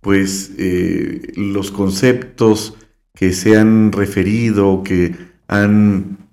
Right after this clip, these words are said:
eh, ido en torno a, a la definición de la materialidad, pues podríamos, eh, considerarla a partir de las normas internacionales de auditoría,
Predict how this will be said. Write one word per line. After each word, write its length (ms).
eh, 540
ido 200
en 220
torno 500
a, 140
a 220
la 120
definición 640
de 80
la 100
materialidad, 960
pues 160
podríamos, 960
eh, 160
considerarla 800
a 120
partir 880
de 120
las 180
normas 500
internacionales 920
de 260
auditoría, 1080